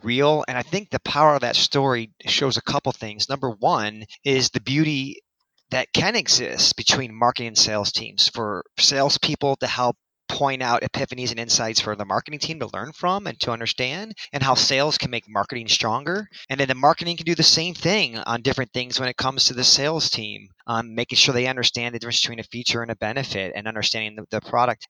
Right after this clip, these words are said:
Uh, so that's a great story, B J. It helped you learn a lot, which is one of the sales techniques and of best practice, which is let's start with the customer. What does the customer care about? What's important to them? And how do we present what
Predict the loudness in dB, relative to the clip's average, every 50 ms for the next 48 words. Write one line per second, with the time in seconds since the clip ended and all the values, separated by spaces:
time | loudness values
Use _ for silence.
0 | -2 2 2 4 4 4 2 2 2 4 2 0 2 2 2 2 6 4 4 4
1 | 4 2 2 2 0 0 0 2 0 0 0 -2 -4 -4 -2 0 0 0 0 0
2 | -4 -2 -2 -2 -2 -2 -2 0 4 4 6 6 4 2 0 -2 0 0 2 4
3 | 4 2 2 2 0 2 2 2 0 2 4 4 4 4 4 2 0 0 0 -2
4 | -2 -4 -4 -4 _ _ _ -10 -4 -4 -4 0 2 2 2 2 2 _ -6 -4
5 | -4 -4 -4 -8 _ _ _ -2 -2 -2 -2 -2 -4 -4 -2 0 0 0 0 2
6 | 2 2 2 0 _ -6 -2 -2 0 0 0 0 0 0 0 2 0 0 0 -2
7 | -6 _ -2 2 6 6 6 6 6 4 4 4 6 6 4 2 -2 -6 -8 -6
8 | -6 -10 -6 -2 0 2 4 4 4 4 2 0 -2 -4 -6 -6 -6 -2 0 0
9 | 2 2 0 0 -2 -2 -2 0 0 2 0 0 -2 -4 -8 -8 -6 -6 -4 -2
10 | 0 0 0 0 0 0 0 0 0 0 -2 0 0 2 2 2 0 0 -6 -12
11 | -4 -2 -2 -2 -2 -4 -4 -4 -4 -4 -6 -6 -6 -6 -8 -10 _ -18 -16 -16
12 | -16 -16 -12 -10 -8 -6 -4 0 2 4 4 4 2 0 -2 0 0 0 0 -2
13 | -6 -6 -8 -10